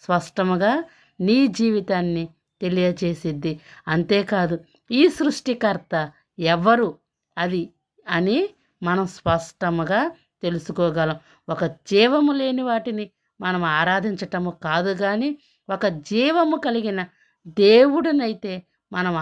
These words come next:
ఆరాధిస్తామని మనమైతే గుర్తెరగగలం. బైబిల్లోని ఇంకా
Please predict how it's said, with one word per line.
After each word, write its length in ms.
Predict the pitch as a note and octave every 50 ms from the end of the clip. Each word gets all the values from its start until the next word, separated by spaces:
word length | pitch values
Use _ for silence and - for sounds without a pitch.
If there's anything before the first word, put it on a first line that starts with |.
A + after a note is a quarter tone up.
| D#3 D3+ D#3+
ఆరాధిస్తామని 960 | F3+ G3 G#3 G#3 F3+ G#3 G#3 F#3+ - - F3+ E3+ D#3+ D#3+ D#3+ D#3 D#3 D3+ D3+ D3 _ _ _ _ _ _ - D#3+
మనమైతే 540 | D#3+ E3+ E3+ F3 F3 E3 D#3 D#3+ - F3+ G3+ B3+ D#4+ E4 - _ _ _ _ - G#3 D#3+
గుర్తెరగగలం. 960 | F3+ F3 E3+ - - - F3 E3 E3 E3 D#3+ E3 D#3 D#3+ D#3+ D3+ D3+ D#3 D3+ D3 _ _ _ _ _ - D#3+ D3+
బైబిల్లోని 680 | D#3+ E3 E3 D3+ E3+ E3+ E3+ E3+ F3 F3 E3+ F3 E3+ E3+ _ _ _ _ - E3+
ఇంకా 320 | E3+ E3+ E3 - - G3+